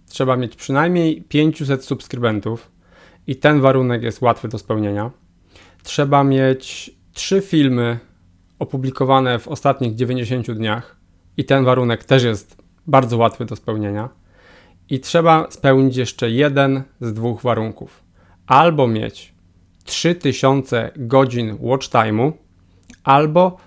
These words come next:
trzy miliony wyświetleń shortów. To jest dla tych, y, content creatorów,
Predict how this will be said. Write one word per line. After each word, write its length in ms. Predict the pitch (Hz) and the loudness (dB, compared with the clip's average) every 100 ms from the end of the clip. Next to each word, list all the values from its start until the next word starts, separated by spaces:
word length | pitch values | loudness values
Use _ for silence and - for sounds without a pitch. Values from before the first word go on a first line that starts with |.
| _ | _
trzy 280 | - - 180 | -14 -2 0
miliony 680 | 185 143 135 131 135 135 135 | 2 2 4 2 2 0 -2
wyświetleń 720 | 123 120 123 117 120 117 113 - | -6 -4 -2 -2 -2 -2 -4 -6
shortów. 640 | - 113 113 113 - _ _ _ _ | -2 -2 -2 -16 -18 _ _ _ _
To 160 | - 135 | 0 2
jest 180 | 127 117 | 2 -2
dla 180 | 117 120 | -2 -2
tych, 460 | 127 120 - - | -2 -6 -10 -14
y, 400 | 151 117 113 113 113 _ - - | -8 -4 -4 -8 -12 _ -20 -10
content 440 | - 127 123 113 - | -4 -4 -2 -8 -10
creatorów, 800 | - 123 113 107 123 123 123 | -8 -6 -6 -2 -2 -2 -8